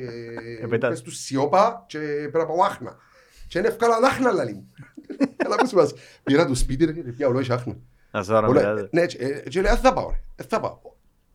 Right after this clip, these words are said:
Speaker 2: Θα σάγει της άχνας. Ολόισα.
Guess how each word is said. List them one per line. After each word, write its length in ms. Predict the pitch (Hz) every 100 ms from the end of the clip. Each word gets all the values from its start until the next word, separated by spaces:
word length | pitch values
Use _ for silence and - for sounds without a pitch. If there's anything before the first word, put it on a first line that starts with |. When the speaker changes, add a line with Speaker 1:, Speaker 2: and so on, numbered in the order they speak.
| _ _ _ _ _ _ _ _ -
Speaker 2:
Θα 80 | 120
σάγει 220 | 175 180
της 100 | 120
άχνας. 340 | - 85 - _ _ _ - - -
Ολόισα. 440 | - 123 139 -